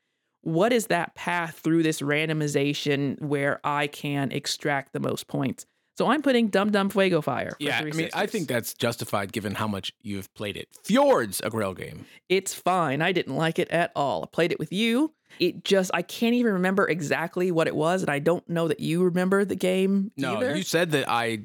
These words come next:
Speaker 2: did some
Speaker 1: Something
Speaker 2: mean,
Speaker 1: that kind of
Speaker 2: mean thing.
Speaker 1: Yeah, I felt like I got kinda, like, blocked into a corner. Yeah, it had new art by Beth Sobel. This is another game that already existed and got, like, a reprint onto Kickstarter. So,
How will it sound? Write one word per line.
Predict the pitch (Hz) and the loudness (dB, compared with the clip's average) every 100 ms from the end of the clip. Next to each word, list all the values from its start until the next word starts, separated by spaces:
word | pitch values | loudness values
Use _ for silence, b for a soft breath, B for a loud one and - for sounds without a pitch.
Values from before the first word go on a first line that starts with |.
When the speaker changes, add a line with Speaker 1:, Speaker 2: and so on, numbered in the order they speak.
| - | -10
Speaker 2:
did | 110 120 101 | -2 -2 0
some | 113 107 104 104 - - | -2 0 -2 -4 -8 -6
Speaker 1:
Something | 196 185 | -4 -2
Speaker 2:
mean, | 175 170 | -2 -2
Speaker 1:
that | 160 - | -2 -4
kind | 175 190 | -2 0
of | 160 143 | 0 -2
Speaker 2:
mean | - 120 | -12 -14
thing. | 113 127 104 113 | -14 -14 -14 -12
Speaker 1:
Yeah, | 180 208 208 185 | -2 2 4 4
I | |
felt | 180 - | 2 2
like | 196 185 | 2 0
I | 170 | 0
got | 170 - | 0 -2
kinda, | - 180 160 | -2 0 2
like, | 131 160 | 0 -2
blocked | 147 147 147 - | 0 2 0 -4
into | 156 160 156 151 | -2 0 2 2
a | 131 | 0
corner. | - 160 147 165 180 190 202 - | -2 -2 2 2 2 2 -2 -4
Yeah, | 165 165 156 - | 0 2 2 0
it | 196 | 0
had | 220 208 170 | 0 0 0
new | 196 226 - | 2 2 2
art | 190 196 - | 2 2 2
by | 165 | 0
Beth | 160 143 | 0 0
Sobel. | 196 190 185 | 0 2 0
This | 180 | 0
is | |
another | 165 165 170 | 2 2 2
game | 165 160 | 2 2
that | 151 160 | 0 0
already | 160 156 | 0 0
existed | 131 170 175 180 139 | 0 0 2 0 0
and | 117 | -2
got, | 139 - | -2 -2
like, | 139 127 | -4 -6
a | 135 | -6
reprint | 123 143 165 160 - 160 - | -4 0 0 0 -4 -4 -2
onto | 147 151 143 | -2 0 -4
Kickstarter. | - 220 - - 226 233 226 | -4 -4 -2 0 2 2 0
So, | 214 180 165 160 160 | 0 2 4 4 2